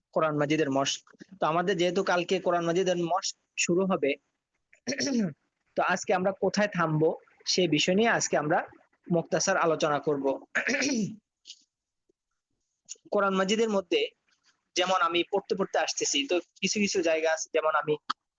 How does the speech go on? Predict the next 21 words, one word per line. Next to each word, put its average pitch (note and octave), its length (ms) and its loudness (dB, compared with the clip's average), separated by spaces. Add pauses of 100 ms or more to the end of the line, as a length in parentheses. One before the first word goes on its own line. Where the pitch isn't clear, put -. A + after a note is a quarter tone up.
(100)
পড়তে F3+ 200 0
পড়তে F3+ 260 0
আসতেছি, F3+ 460 -2
তো F3 120 0
আমার E3 300 0
তো F#3+ 100 2 (560)
কিছু G3 180 0
জায়গার F3+ 280 2
মধ্যে E3+ 180 2
আছে F#3 260 0
এরকম E3+ 340 0 (200)
গোল F3 200 0
চিহ্ন F3 260 0
থাকবে, C#3+ 300 -2
দায়রা, C#3+ 400 0 (580)
সেখানে F3 340 0
আমার D#3+ 180 0
থামতে E3+ 300 0
হবে, C#3+ 220 2 (560)
এ, E3+ 100 2 (360)
থামা। D#3+ 280 0